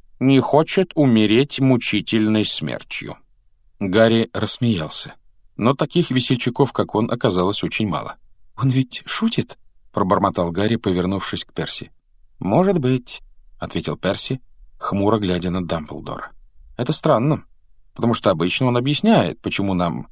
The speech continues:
нельзя ходить куда-либо. Например, про лес и так все понятно, там опасные звери, это всем известно. А тут он должен был бы все объяснить, а он молчит.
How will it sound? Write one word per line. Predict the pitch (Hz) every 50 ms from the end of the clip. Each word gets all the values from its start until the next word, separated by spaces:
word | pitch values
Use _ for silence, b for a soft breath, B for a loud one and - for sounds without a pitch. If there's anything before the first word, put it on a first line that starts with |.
| - - -
нельзя | 113 123 127 113 98 85 71
ходить | - - 104 95 85 78 -
куда-либо. | - 78 82 60 60 - - - - - _ - - _ - -
Например, | - 143 151 143 139 143 139 139 131 117
про | - 123 117 117
лес | 117 127 139 127 - 120
и | 107
так | - 151 -
все | - - 92
понятно, | - 90 92 117 151 151 - 82 -
там | - 95 92 92 92
опасные | 87 - 113 104 - - - 92 87 85
звери, | 80 87 101 135 131 95 78
это | 69 - - - - 180
всем | - - 110 90
известно. | 82 82 82 78 - - - - - _ - _ - - - - - - -
А | - 98 90
тут | - - 98 139 135 - 104
он | 95 87 85
должен | 87 104 101 98 87 104 98 87
был | 92 90 90
бы | 92 95
все | - - 101 90
объяснить, | 80 73 69 60 - - - - 87 160 - -
а | - 73
он | - - -
молчит. | - 117 - - - - - - - 160 - - - -